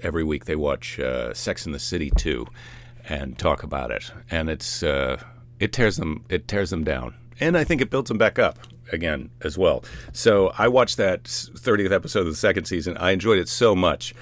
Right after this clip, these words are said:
that, uh, I went back and I'm, I'm about forty <laughs> episodes into the first season where they're watching Grown Ups Two. And I've done that all in one week, ladies and gentlemen. So, uh, that has sucked up a lot of my time, listening to two other people do a thing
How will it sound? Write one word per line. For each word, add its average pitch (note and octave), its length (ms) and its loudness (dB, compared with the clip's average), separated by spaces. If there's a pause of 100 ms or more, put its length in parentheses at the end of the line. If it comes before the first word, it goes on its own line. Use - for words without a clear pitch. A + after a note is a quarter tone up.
(320)
that, - 440 -4
uh, D#2 380 2
I D#2+ 180 -2
went E2+ 220 0
back D#2+ 300 -2
and D#2+ 120 -2
I'm, D2+ 340 0 (120)
I'm E2 180 2
about E2+ 300 2
forty G2 380 2 (100)
<laughs> - 60 -2
episodes A#2+ 560 2
into F2+ 320 -2
the D#2 220 0 (420)
first G2 260 2
season D2 540 -2
where E2 140 0
they're D#2 80 2
watching D2+ 280 0
Grown D2 160 -2
Ups D2 160 -6
Two. F#2 80 -2
And E2 80 2
I've E2+ 120 0
done G2+ 180 4
that D#2+ 220 2
all D#2+ 320 4
in D2 100 0
one D2 220 -2
week, D2 260 -4
ladies C#2 240 -4
and C#2+ 100 -6
gentlemen. C2+ 360 -4
So, C#2 400 -2 (100)
uh, D#2 80 0
that D#2+ 220 2
has D2+ 160 -2
sucked - 360 -4
up B1+ 140 -6
a D2 60 -4
lot C#2+ 200 0
of C2+ 60 -6
my C#2 140 -4
time, B1+ 320 -6
listening C#2 380 -6
to - 80 -16
two D2 300 -4
other C2+ 220 -6
people B1 320 -2
do C#2 220 -4
a C2 40 -4
thing C2 360 -8